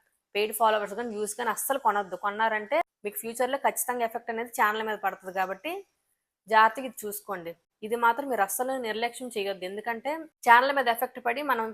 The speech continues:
చాలా స్ట్రగుల్ అవ్వాల్సి వస్తది. ఎందుకంటే ఇంత కష్టపడి పోతే బాధే కదా. So, అందుకే చూసుకోండి, ఇది అస్సలు మీరు నెగ్లెక్ట్ చేయొద్దు. ఇంకేంటంటే, చాలా మంది అడుగుతున్నారు, "అక్క, నాకు సపోర్ట్ చేయి, నా ఛానల్కి సపోర్ట్ చేయని" అడుగుతున్నారు.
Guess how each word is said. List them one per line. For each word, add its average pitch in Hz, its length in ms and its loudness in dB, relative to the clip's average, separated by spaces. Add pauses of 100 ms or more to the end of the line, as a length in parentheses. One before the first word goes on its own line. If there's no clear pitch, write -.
(100)
చాలా 214 220 2
స్ట్రగుల్ 233 320 2
అవ్వాల్సి 226 280 2
వస్తది. 196 300 -8
ఎందుకంటే 226 360 -6
ఇంత 208 140 -8 (100)
కష్టపడి 233 380 -4 (100)
పోతే 214 240 -4 (600)
బాధే 202 380 4
కదా. 185 180 -4 (340)
So, - 140 -18
అందుకే 214 300 -6
చూసుకోండి, 214 520 -8 (760)
ఇది 208 160 -4
అస్సలు 247 320 -6
మీరు 226 220 -4
నెగ్లెక్ట్ 208 360 -6
చేయొద్దు. 175 340 -10 (680)
ఇంకేంటంటే, 262 640 -2 (120)
చాలా 233 320 8
మంది 269 260 0
అడుగుతున్నారు, 220 460 -2
"అక్క, 208 260 0
నాకు 233 300 -2
సపోర్ట్ 202 340 0
చేయి, 220 220 -2
నా 220 200 -2
ఛానల్కి 214 360 -2
సపోర్ట్ 214 300 -4
చేయని" 208 200 -4
అడుగుతున్నారు. 190 440 -6